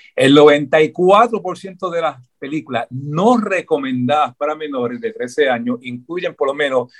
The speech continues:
de uno a cinco minutos de violencia. Cuando tú entiendes que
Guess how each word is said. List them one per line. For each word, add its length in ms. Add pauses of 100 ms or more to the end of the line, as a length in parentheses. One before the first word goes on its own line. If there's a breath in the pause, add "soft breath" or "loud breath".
de 380
uno 500
a 160
cinco 560
minutos 640
de 100
violencia. 540 (520 loud breath)
Cuando 320
tú 120
entiendes 600
que 260